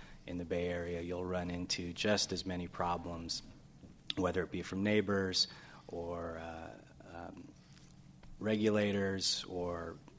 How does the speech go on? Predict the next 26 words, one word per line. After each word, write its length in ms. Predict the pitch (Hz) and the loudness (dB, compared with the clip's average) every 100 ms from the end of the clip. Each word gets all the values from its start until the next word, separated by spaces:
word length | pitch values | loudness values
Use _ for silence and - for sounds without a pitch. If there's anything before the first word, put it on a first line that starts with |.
| - | -2
bankers, 720 | 101 101 92 104 92 92 - - | 2 2 4 2 2 0 -2 -2
you 240 | 95 95 | -2 0
name 300 | 92 85 82 | 0 -4 -6
it. 140 | 87 - - - - - - | -8 -12 -16 -14 -14 -14 2
So 520 | - 143 127 123 117 - - - - - - - - - - | 8 12 12 12 10 2 -14 -18 -18 -16 -14 -12 -12 -12 -6
I 60 | 113 | 4
think 400 | 190 202 - - | 8 8 6 2
if 200 | 123 - | 4 6
we're 140 | 117 | 6
going 340 | 113 131 139 143 | 10 12 12 10
to 500 | 131 117 110 107 101 | 10 10 10 8 6
look 380 | 113 120 120 - | 8 10 8 2
to 280 | - 110 98 | 4 4 8
housing 640 | 104 110 117 113 110 104 | 12 12 12 8 6 4
and 120 | 98 | 2
the 60 | 98 | 0
location 500 | 98 - 147 - 101 | 0 2 4 4 2
of 80 | |
housing 420 | - 95 95 92 95 | 2 2 2 0 -2
to 100 | 101 | 0
be 100 | 95 | 2
something 600 | - 110 110 110 101 92 | 6 6 4 2 0 2
that 440 | 92 92 92 - - - - | 4 4 2 0 -10 -16 -6
really 300 | 101 113 117 | 6 10 10
helps 580 | 101 110 107 107 - - | 8 10 10 8 6 4
California 1080 | - - 101 98 - 101 104 101 95 90 | 4 4 6 4 2 2 2 2 2 0